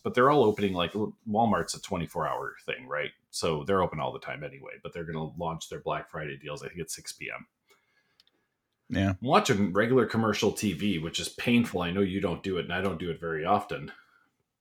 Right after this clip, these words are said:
Speaker 2: <laughs>
Speaker 1: Fucking, like, Carson Pirie Scott feels the need to be open at, like, noon on Thanksgiving for some reason.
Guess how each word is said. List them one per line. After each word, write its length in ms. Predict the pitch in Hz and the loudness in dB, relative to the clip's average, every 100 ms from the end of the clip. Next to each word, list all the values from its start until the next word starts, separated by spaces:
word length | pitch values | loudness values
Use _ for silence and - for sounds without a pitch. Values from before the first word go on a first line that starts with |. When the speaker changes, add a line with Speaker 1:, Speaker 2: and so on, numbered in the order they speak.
| _ - | _ -20
Speaker 2:
<laughs> 460 | - _ _ _ | -20 _ _ _
Speaker 1:
Fucking, 640 | - - 110 202 208 135 104 | -6 -2 2 2 2 0 2
like, 200 | 107 101 | 2 2
Carson 420 | - 185 208 190 | 2 0 4 0
Pirie 320 | - 165 147 113 | 2 2 2 2
Scott 360 | - 165 190 | 4 4 4
feels 300 | - 123 117 | 4 4 6
the 100 | 113 | 4
need 160 | 117 147 | 4 2
to 60 | |
be 120 | 101 107 | 2 2
open 260 | 117 135 | 4 2
at, 60 | 110 | 4
like, 180 | 98 82 | 4 4
noon 280 | 98 156 226 | 6 6 8
on 160 | 82 80 | 6 4
Thanksgiving 600 | 80 78 - 78 71 67 | 0 -2 -2 -2 -2 -6
for 160 | - | -4
some 260 | 85 98 80 | 0 0 0
reason. 380 | 82 78 71 | -2 -4 -6